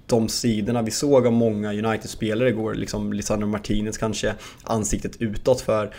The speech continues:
nej, men den, den här furbo-sydamerikanska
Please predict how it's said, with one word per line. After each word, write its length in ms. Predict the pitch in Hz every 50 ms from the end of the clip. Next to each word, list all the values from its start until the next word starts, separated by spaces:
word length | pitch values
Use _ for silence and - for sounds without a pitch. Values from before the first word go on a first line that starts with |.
| - - -
nej, 120 | - 123 120
men 140 | 117 113 107
den, 220 | 113 104 101 -
den 120 | 110 107
här 60 | 104 101
furbo-sydamerikanska 1600 | - - - 127 117 107 104 95 113 107 - - 113 107 101 107 107 104 104 - - 107 107 107 107 101 - - - 113 110